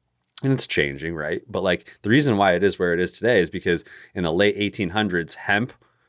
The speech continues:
was made completely illegal. Actually, it was the nineteen thirties, but it started in the late eighteen hundreds.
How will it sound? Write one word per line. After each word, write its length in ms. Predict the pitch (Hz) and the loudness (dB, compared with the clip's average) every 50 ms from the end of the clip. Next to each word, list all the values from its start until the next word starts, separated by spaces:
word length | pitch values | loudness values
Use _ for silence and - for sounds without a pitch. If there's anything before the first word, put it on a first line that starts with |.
| _ _ _ _ _ _ _ | _ _ _ _ _ _ _
was 160 | - 101 87 95 | 0 0 0 2
made 280 | 101 95 92 92 - | 2 2 2 0 0
completely 720 | - - 90 76 - - - 120 117 113 113 113 110 107 104 | -4 -8 -12 -12 -10 -2 0 0 0 2 0 0 0 2 0
illegal. 560 | 101 92 95 95 92 85 92 90 95 - - - | 0 0 0 0 0 0 0 0 -2 -2 -6 -12
Actually, 260 | 82 80 - - 85 | -12 -10 -8 -6 -6
it 40 | 78 | -6
was 100 | 78 85 | -6 -4
the 60 | 82 | -4
nineteen 380 | 82 85 82 - - 95 82 | -4 -4 -6 -6 -8 -8 -6
thirties, 320 | 78 - 98 92 85 80 78 | -4 -2 -2 0 0 -2 -4
but 160 | - - 82 | -4 -6 -6
it 100 | 80 - | -4 -4
started 440 | - - - 95 98 101 95 90 87 | -4 0 2 4 4 4 4 2 0
in 80 | 85 | -2
the 80 | 87 85 | -2 -4
late 300 | 82 82 82 82 - - _ - | -4 -4 -4 -6 -8 -10 _ -8
eighteen 380 | 90 87 85 - - 90 78 | -8 -8 -6 -8 -8 -8 -6
hundreds. 540 | 82 113 135 147 110 92 82 82 90 - - | -2 -2 0 0 2 2 2 0 -2 -4 -10